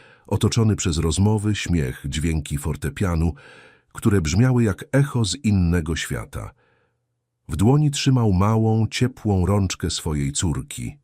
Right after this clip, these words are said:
Zuzi. Miała na sobie nieco za krótką, błękitną sukienkę, która pamiętała jeszcze czułość Marii. Maria.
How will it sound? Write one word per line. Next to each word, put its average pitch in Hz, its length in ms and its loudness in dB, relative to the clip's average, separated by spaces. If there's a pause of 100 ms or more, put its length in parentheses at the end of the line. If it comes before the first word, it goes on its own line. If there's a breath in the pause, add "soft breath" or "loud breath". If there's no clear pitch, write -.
(200)
Zuzi. 73 600 -2 (960)
Miała 73 240 -2
na 76 80 -2
sobie 73 280 -2
nieco 73 320 -2
za 71 140 -2
krótką, 78 580 -2
błękitną 76 600 -4
sukienkę, 73 680 -4 (520 loud breath)
która 82 280 -2
pamiętała 78 640 -2
jeszcze 71 360 -4
czułość 69 560 -4
Marii. 58 560 -6 (800)
Maria. 65 640 -6